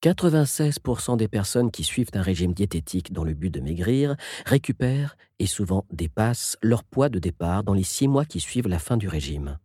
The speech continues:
Je n'invente pas ce taux d'échec. Ce résultat a été publié pour la première fois en mille neuf cent cinquante-neuf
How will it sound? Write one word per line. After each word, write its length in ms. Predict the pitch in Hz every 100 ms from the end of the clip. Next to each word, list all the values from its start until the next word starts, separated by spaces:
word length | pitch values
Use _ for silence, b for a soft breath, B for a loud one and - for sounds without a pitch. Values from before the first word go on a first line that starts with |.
| _ _ _ _ _ _ _ B B B B B -
Je 100 | 143
n'invente 340 | 160 139 123
pas 140 | - 98
ce 120 | 85
taux 120 | -
d'échec. 560 | 73 73 69 69 - - B B B
Ce 160 | -
résultat 500 | 135 131 131 - 151 -
a 80 | 123
été 200 | 117 123
publié 400 | 143 127 127 147
pour 140 | 127
la 100 | 92
première 360 | - 127 113 -
fois 260 | - 110 -
en 100 | 90
mille 140 | 123
neuf 140 | 160 -
cent 120 | 110
cinquante-neuf 800 | - 101 90 - 82 107 -